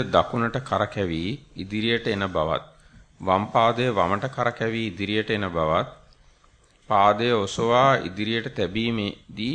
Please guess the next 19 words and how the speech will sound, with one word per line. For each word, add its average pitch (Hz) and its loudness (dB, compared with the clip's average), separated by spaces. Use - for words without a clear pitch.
වැටහින. 90 -2
ඇතැම් 135 2
අවස්ථාවක 117 2
බයිසිකල් 101 0
පදින්නාක් 104 -2
මෙන්ද 98 -4
වැටහිනි. 90 -4
ඇතැම් 123 0
අවස්ථාවක 123 4
gediya 98 -2
පිටින් 131 -4
සක්මන් 110 -2
කරන 113 -4
බවක්ද 95 -2
වැටහිනි. 85 -4
මාගේ 117 2
ප්‍රශ්නය 131 0
නම් 87 0
තවදුරටත් 117 2